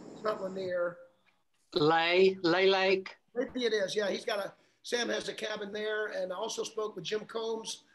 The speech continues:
Speaker 1: and Jim wanted me to give you his best. He's on a, uh, mission trip, and he's actually in Dallas. He does, um,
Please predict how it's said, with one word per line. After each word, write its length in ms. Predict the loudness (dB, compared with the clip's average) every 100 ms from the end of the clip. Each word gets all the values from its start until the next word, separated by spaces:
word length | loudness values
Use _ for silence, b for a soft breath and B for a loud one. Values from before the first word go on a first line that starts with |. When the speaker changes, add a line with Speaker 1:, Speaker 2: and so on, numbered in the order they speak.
| _ _ _ -6
Speaker 1:
and 180 | -6
Jim 340 | -4 -4 -4 -4
wanted 160 | -6 -4
me 60 |
to 60 | -6
give 200 | -6 -6
you 140 | -6
his 200 | -4 -6
best. 400 | -4 -2 -2 -2
He's 220 | -6 -6 -4
on 160 | -2
a, 180 | -2 -2
uh, 100 | -4
mission 360 | -2 -2 -2 -4
trip, 320 | -4 -6 -8
and 140 | -14 -10
he's 140 | -6
actually 300 | -6 -4 -4
in 80 | -4
Dallas. 520 | -4 -4 -2 -4 -8 -12 _ _ _
He 100 | -4
does, 260 | -2 -2 -2
um, 240 | -4 -6